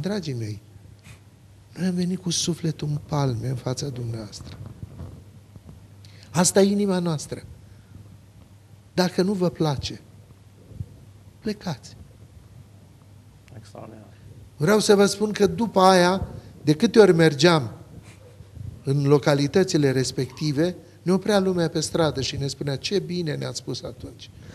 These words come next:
Speaker 2: Dar vedeți, apropo de opritul pe stradă, e foarte interesant cum într-o epocă în care televiziunea joacă un asemenea rol, uh, vedetele par mai degrabă a fi acolo decât a,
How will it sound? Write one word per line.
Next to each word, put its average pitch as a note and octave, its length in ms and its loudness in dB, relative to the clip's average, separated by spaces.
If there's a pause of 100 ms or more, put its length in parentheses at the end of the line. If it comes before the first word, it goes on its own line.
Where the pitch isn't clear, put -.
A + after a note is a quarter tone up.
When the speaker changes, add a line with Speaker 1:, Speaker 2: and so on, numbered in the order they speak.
(200)
Speaker 2:
Dar C#3 120 -4
vedeți, D#3+ 300 -2
apropo C3+ 300 -2
de D3 80 -4
opritul G#2+ 680 -8
pe G2+ 120 -14
stradă, G2 500 -8 (960)
e A#2+ 80 -10
foarte D#3+ 260 -4
interesant C3 460 -6
cum A2+ 220 -12
într-o G2+ 680 -12 (680)
epocă A2 540 -8
în F#2+ 80 -14
care G#2+ 320 -6
televiziunea G2+ 640 -8
joacă G2 340 -12
un F#2+ 180 -10
asemenea F2+ 540 -14
rol, F#2 260 -8 (560)
uh, G#2+ 80 -12 (500)
vedetele G#2+ 640 -4 (120)
par A#2 280 2
mai G#2+ 180 -6
degrabă A2 340 -4
a - 20 -2
fi A2+ 160 -6
acolo A2 500 -2
decât G2+ 320 -12
a, G#2+ 300 -8